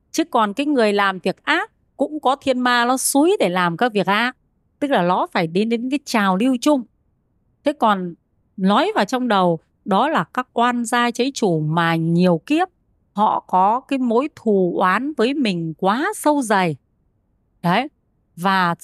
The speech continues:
họ sẽ biến hiện ra để cho có tiếng nói trong đầu, rồi có những giấc ngủ nó bất an.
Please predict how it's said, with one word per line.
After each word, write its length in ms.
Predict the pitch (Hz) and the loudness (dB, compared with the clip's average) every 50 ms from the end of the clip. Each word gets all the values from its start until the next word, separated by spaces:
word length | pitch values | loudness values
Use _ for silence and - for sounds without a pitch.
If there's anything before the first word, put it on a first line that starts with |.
| - - | -6 -4
họ 200 | 175 214 240 - | -2 -2 -2 -2
sẽ 160 | - - 226 | -4 -8 -4
biến 240 | 214 196 202 226 262 | -2 -2 0 0 0
hiện 260 | 285 269 - - 190 | 0 0 -2 -2 0
ra 280 | 196 208 208 202 - _ _ _ _ _ _ _ _ _ _ _ _ _ | 0 0 -2 -2 -6 _ _ _ _ _ _ _ _ _ _ _ _ _
để 280 | - 202 185 180 165 151 | -4 0 0 0 0 -2
cho 340 | 147 - 214 202 202 202 196 - | -2 -2 0 0 0 -2 -2 -2
có 140 | - 190 202 | -2 -2 -2
tiếng 260 | - - 208 214 233 | -2 -6 -6 -4 -2
nói 240 | 214 185 190 220 247 | -2 0 0 -2 -2
trong 200 | - 226 208 208 | -4 -4 -2 0
đầu, 320 | 190 185 175 165 156 147 - _ _ _ _ _ | 0 2 2 0 0 -4 -8 _ _ _ _ _
rồi 200 | - - 185 156 | -4 -4 -4 -2
có 200 | - - 175 185 | 0 -2 -2 0
những 240 | 214 240 254 254 | -2 -2 -6 -6
giấc 280 | 247 226 254 311 320 - | -4 -2 -4 -4 -4 -2
ngủ 360 | 220 202 185 160 147 139 147 | -2 0 0 0 -2 -2 -2
nó 380 | 151 156 156 175 220 262 277 311 - _ _ _ _ | -2 0 -2 -2 -4 -4 -6 -8 -12 _ _ _ _
bất 140 | - 233 240 | -4 -2 0
an. 240 | 233 220 220 220 | 0 0 0 -2